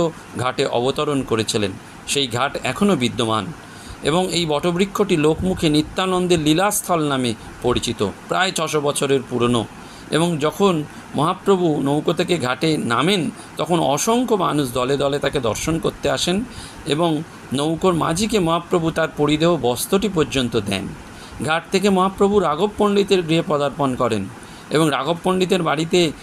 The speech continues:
মহাপ্রভু জনসমুদ্রের প্রতি দৃষ্টিপাত করেন। আনন্দস্বরূপ ভগবান শ্রী চৈতন্যদেবকে দর্শন করে সবাই ধন্য হয়েছিলেন।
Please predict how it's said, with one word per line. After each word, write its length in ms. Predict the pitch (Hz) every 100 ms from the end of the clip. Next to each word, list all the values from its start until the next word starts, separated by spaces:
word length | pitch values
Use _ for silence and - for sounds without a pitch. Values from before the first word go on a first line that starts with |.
| - - -
মহাপ্রভু 580 | 151 165 - 180 165
জনসমুদ্রের 960 | 127 131 170 - 190 226 185 170 180 139 -
প্রতি 200 | 156 151
দৃষ্টিপাত 540 | 123 123 - 117 101 - -
করেন। 240 | 110 80 - - - - - -
আনন্দস্বরূপ 840 | 139 156 180 190 180 170 - 160 156 131
ভগবান 500 | 139 156 165 143 110 - -
শ্রী 180 | - 160
চৈতন্যদেবকে 1040 | 160 156 151 165 165 170 160 160 156 175
দর্শন 460 | 139 135 135 208 196
করে 260 | 180 135 - - - -
সবাই 300 | 147 143 165
ধন্য 340 | 113 139 185
হয়েছিলেন। 500 | 151 117 107 110 101